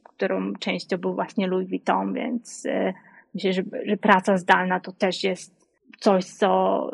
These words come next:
zdecydowanie rozważam. Poza tym do tego jeszcze kampus, który jest przeogromnym miejscem i działa w sumie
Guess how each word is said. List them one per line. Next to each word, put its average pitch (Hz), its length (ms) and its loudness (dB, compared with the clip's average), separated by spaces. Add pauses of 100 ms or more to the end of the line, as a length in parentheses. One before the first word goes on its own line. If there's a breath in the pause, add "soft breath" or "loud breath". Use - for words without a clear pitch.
(160)
zdecydowanie 190 840 0
rozważam. 214 580 4
Poza 220 260 4
tym 214 180 0
do 196 100 -4
tego 190 260 -4
jeszcze 185 320 -6
kampus, 185 680 -2 (800)
który 196 200 0
jest 190 360 -2 (420)
przeogromnym 214 680 4
miejscem 202 540 -2
i 180 100 -8
działa 185 300 -2
w - 60 -16
sumie 190 640 -2